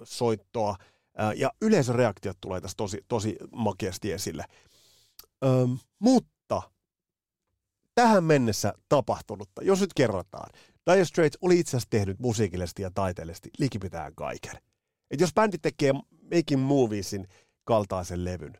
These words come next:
tai Love Over Goldin kaltaisen levyn, niin eikö voida silloin ajatella, että bändi on tehnyt likipitään kaiken? Kaiken, mitä mielekästä on. Muistakaa, että se jenkkisuosio,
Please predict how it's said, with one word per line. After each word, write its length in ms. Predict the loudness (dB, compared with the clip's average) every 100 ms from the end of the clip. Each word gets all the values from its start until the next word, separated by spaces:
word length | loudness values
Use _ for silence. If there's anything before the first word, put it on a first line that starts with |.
| _
tai 140 | -2 2
Love 260 | 2 0
Over 240 | -4 -8 -6
Goldin 420 | -4 -4 -8 -12
kaltaisen 540 | -12 -12 -12 -12 -12
levyn, 240 | -12 -14 -12
niin 160 | -2
eikö 260 | -2 2 2
voida 220 | 2 0
silloin 360 | -6 -6 -6 -8
ajatella, 400 | -12 -14 -14 -14
että 180 | -18
bändi 340 | -8 -6 -6 -12
on 100 | -14
tehnyt 300 | -14 -14 -16 _ _ _ -2
likipitään 580 | -2 -2 -6 -8 -10 -6
kaiken? 420 | -6 -6 -10 -16 _ _ _ _
Kaiken, 340 | 2 2 2 0
mitä 200 | 0 0
mielekästä 580 | 0 0 -6 -12 -12
on. 100 | -12 -16 _ -8
Muistakaa, 440 | -4 -4 -4 -6 -8
että 320 | _ _ 0
se 20 |
jenkkisuosio, 720 | 0 0 -8 -8 -8 -8 -12